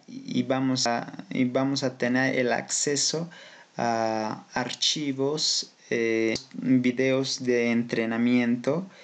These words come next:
eh, que nos facilita el, el software. Pestaña de lista de objetos tres D. Eh, este es de acá.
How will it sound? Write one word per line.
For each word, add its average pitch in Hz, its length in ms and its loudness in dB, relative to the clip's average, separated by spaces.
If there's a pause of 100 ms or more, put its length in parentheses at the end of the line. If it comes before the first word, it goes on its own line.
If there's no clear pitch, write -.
(400)
eh, 117 280 2
que 117 80 -2
nos 113 240 0
facilita 117 600 -2
el, 107 520 -2 (360)
el 113 100 0
software. - 540 -2 (3000)
Pestaña 143 880 0
de 117 200 2
lista 127 440 0
de 117 120 2
objetos 127 680 -2
tres 123 280 0
D. 131 220 0 (2000)
Eh, 120 280 -2 (720)
este 135 220 -2
es 135 120 -4
de 123 160 -2
acá. - 340 -4